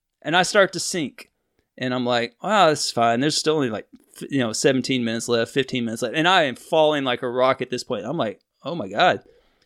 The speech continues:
Uh, but it still didn't fully hit me. And then all of a sudden, everyone made their big move with, like, five minutes left.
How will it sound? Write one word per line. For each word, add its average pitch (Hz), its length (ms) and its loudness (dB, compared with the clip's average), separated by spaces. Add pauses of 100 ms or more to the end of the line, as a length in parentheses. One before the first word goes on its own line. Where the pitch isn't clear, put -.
(160)
Uh, 143 160 0
but 185 180 2
it 180 40 -6
still 302 200 -4
didn't 190 220 -2
fully 180 240 0
hit 185 240 0
me. 123 200 -4 (240)
And 151 180 -2
then 233 160 4
all 202 140 6
of 175 80 2
a - 20 -8
sudden, 180 340 -2
everyone 185 320 0
made 170 140 -2
their 151 80 -4
big 185 280 0
move 170 260 -2
with, 151 80 -2
like, 123 140 -2
five 165 320 2
minutes 151 300 -6
left. 120 320 -2